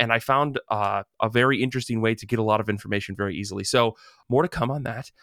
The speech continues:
Um, so I've been working on that nonstop, and I haven't been reading comics. But the two books that I did read, and I, I do wanna talk about, one of 'em, oh, Super Mario Wonder also came out, and that's been taking up my time since Friday. Like, I picked it up,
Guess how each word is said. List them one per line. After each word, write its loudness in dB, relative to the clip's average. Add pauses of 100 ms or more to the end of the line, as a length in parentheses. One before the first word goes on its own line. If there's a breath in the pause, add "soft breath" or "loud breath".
(160 soft breath)
Um, 2
so 0
I've 2
been 0
working 2
on 4
that 2
nonstop, 0
and 0
I 2
haven't -2
been 0
reading -4
comics. -6 (240 loud breath)
But -10
the -4
two -4
books 0
that 0
I 2
did -2
read, 0
and -4
I, 2
I 0
do 0
wanna 2
talk -4
about, -4 (260 soft breath)
one 0
of 2
'em, 4
oh, 4
Super -6
Mario 4
Wonder 2
also 2
came -2
out, 2
and 0
that's 0 (100)
been 0
taking -4
up -4
my -8
time -6
since -10
Friday. -2
Like, -10
I -6
picked -4
it 2
up, 0